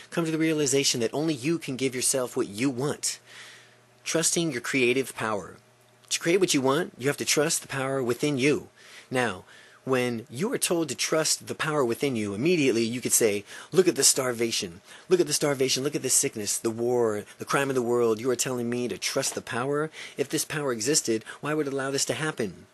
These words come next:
Well, the truth is, is it doesn't allow anything to happen. Remember,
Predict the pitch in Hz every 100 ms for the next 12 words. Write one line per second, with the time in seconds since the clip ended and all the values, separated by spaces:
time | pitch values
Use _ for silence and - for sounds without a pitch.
0 | - 117 156 151 - 165 156 147 151 151
1 | 147 - - 120 113 113 110 - - -
2 | - - 135 180 190 135 117 127 156 139
3 | 110 107 123 127 - 104 101 110 107 95
4 | 107 123 143 101